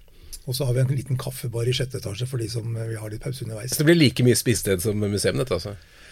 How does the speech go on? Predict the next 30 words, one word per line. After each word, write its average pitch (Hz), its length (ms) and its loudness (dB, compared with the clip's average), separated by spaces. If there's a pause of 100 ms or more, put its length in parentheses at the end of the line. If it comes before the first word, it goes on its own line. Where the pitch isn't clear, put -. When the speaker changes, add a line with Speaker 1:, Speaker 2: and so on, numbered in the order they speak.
(260)
Speaker 1:
Det 165 140 6
blir 147 340 2
en, 156 260 2
eh, 147 680 0
en 143 80 -2
helt 131 260 -2
annen 123 180 -2
opplevelse 117 300 -4
å 127 60 0
komme 123 180 -2
til 113 140 -4
det 113 100 -2
nye 107 100 -6
Munch-museet, 110 460 -4
også 120 180 -4
på 127 120 2
grunn 113 80 2
av 110 120 -6
at 117 140 -6
arkitekturen 113 560 -6
har 113 140 -4
jo 113 160 -2
lagt 110 180 -8
til 117 120 -2
rette 117 280 -10
for 117 220 -4 (680)
at 113 140 -6
du 123 120 -6
får, 113 360 -4
eh, 117 280 -2